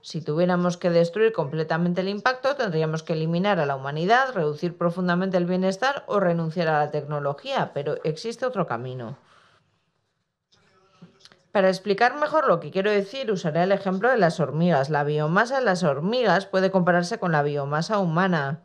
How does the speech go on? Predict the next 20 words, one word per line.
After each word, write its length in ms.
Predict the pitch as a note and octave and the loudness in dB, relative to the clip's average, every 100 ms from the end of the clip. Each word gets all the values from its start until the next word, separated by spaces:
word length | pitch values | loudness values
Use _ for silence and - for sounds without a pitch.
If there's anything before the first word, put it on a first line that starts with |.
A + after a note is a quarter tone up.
| _ _ | _ _
Seguramente 580 | - D3+ F3 F#3 F#3+ G3 | -4 0 0 0 -2 0
sea 200 | F#3 G3 | 0 0
mayor. 500 | D#3+ D#3 G#3+ D3 - - - - - | 0 2 2 2 -2 -20 -20 -20 -10
Su 180 | - | -2
nivel 360 | G3+ G3+ A#3 C#4+ | 2 4 2 2
de 180 | D4+ B3+ | 2 2
bienestar 500 | F#3+ F3+ F3 C4 C4 | 2 2 2 0 0
parece 360 | E3+ D#3+ D#3+ D#3+ | 0 0 -2 -2
bueno 340 | A3 A3+ E3 | 0 0 0
porque 220 | D#3 D#3 | 0 0
llevan 240 | D3+ E3+ F#3 | 0 0 0
viviendo 300 | F#3+ G3+ G3 | 0 0 0
en 40 | |
este 240 | F3 F3 | -2 -2
planeta 480 | F#3 F#3 F#3 G#3 A#3+ | -2 -2 0 0 -2
ciento 320 | A#3+ F#3+ F3 | 0 -2 0
veinte 240 | D3+ D3+ C#3+ | 0 -2 -4
millones 420 | C#3+ C#3 C3 C3 | -6 -8 -6 -4
de 60 | D3+ | -2
años, 520 | A3+ A#3+ E3+ C#3 | -2 0 -2 -2